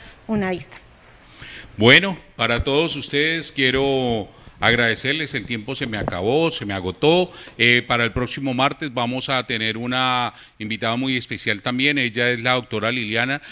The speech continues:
Speaker 2: la directora zonal del Instituto Colombiano de Bienestar Familiar del municipio de La Dorada, va a estar acompañándonos, vamos a hablar temitas de pronto un poquito candentes sobre, eh, los niños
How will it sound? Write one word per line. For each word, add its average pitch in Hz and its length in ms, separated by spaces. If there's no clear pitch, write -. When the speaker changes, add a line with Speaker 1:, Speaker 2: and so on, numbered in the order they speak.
Speaker 2:
la 113 180
directora 139 720
zonal 117 680
del 120 280
Instituto 123 480
Colombiano 110 420
de 120 60
Bienestar 101 360
Familiar 104 580
del 104 200
municipio 98 480
de 110 40
La 104 160
Dorada, 117 340
va 107 40
a 101 40
estar 117 180
acompañándonos, 110 800
vamos 113 300
a 110 160
hablar 123 380
temitas 131 480
de 110 80
pronto 110 260
un 113 80
poquito 110 360
candentes 98 560
sobre, 90 420
eh, 101 340
los 98 240
niños 113 600